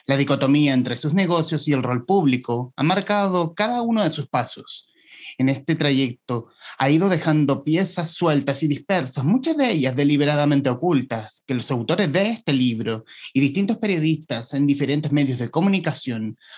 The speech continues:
han ido rastreando, juntando y haciendo calzar para construir el intrincado rompecabezas de una ruta que, además, cuenta con varias paradas secretas en paraísos fiscales.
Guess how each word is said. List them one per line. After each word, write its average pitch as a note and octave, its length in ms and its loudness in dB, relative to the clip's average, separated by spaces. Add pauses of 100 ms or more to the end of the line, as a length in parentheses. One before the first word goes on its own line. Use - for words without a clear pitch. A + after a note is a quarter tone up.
han D3 140 2
ido B3 160 2
rastreando, C3+ 520 -2
juntando C3 720 0
y D3 120 0
haciendo F3+ 340 0
calzar C3 580 -2
para C#3+ 220 -2
construir D3+ 720 0
el C#3+ 120 2
intrincado C#3+ 720 2
rompecabezas F#3+ 1120 0 (340)
de C3+ 200 2
una C4 240 6
ruta E3+ 420 0
que, B2 320 -4
además, C3+ 540 0
cuenta D#3+ 280 0
con C#3 180 0
varias F#3 240 -2
paradas G#3+ 360 -2
secretas C3+ 640 -2 (280)
en E3+ 120 0
paraísos G3 340 0
fiscales. A2+ 680 -6